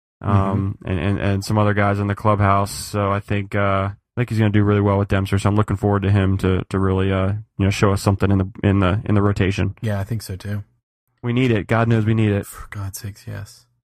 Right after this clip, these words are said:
Speaker 1: Number five, the bullpen.
Speaker 2: Oh, okay.
Speaker 1: So
Speaker 2: I have to say,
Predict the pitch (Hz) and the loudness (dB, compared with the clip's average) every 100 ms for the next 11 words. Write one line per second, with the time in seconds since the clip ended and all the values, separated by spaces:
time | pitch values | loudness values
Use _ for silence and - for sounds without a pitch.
0 | _ _ _ 127 143 143 143 139 127 101 | _ _ _ -6 -4 -4 -2 0 0 -4
1 | - - - - _ _ _ _ _ _ | -8 -14 -16 -20 _ _ _ _ _ _
2 | _ - 110 117 110 101 - 131 123 98 | _ -2 2 2 4 0 0 -4 -4 -6
3 | - - _ _ _ _ 123 117 98 90 | -12 -20 _ _ _ _ -6 -4 -6 -6
4 | 117 - _ - 135 151 - - - 92 | -12 -16 _ -4 -2 -2 -4 -8 -6 -6
5 | 85 98 | -8 -12